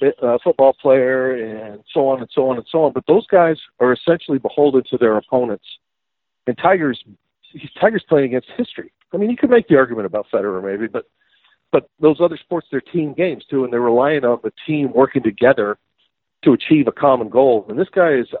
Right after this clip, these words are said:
is a high wire act, and he's, uh, you know, he was at the very top of the list before, and then he crashed to the very bottom, and now he's worked his way back up, and,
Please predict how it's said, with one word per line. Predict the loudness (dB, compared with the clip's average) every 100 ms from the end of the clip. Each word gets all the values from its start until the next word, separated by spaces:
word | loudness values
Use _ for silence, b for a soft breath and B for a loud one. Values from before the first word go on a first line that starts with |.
| _ _ -4 -4 -2
is | -2
a | -2
high | -2 2
wire | 2 2 0
act, | -6 -6 -8
and | -14
he's, | -12 -12 -12 -6
uh, | -4 -4 -8 _ _ _
you | -10
know, | -6
he | -2 -2
was | 0
at | -2 -2
the |
very | -4 0 2 2 -2 _ _ _ _ -2
top | -2 -2
of |
the | -4
list | -2 -4 -6
before, | -8 0 2 2
and | 0
then | -2
he | -4
crashed | -4 0 2 0 -8 _ _ _ _ _ _ _ _ _ _ _
to | -2 0
the |
very | 0 2 2
bottom, | 2 2 2 -2
and | -4
now | -4 -4
he's | -6
worked | -8 -8
his | -6
way | 0 2
back | 4 2 0
up, | -2
and, | -4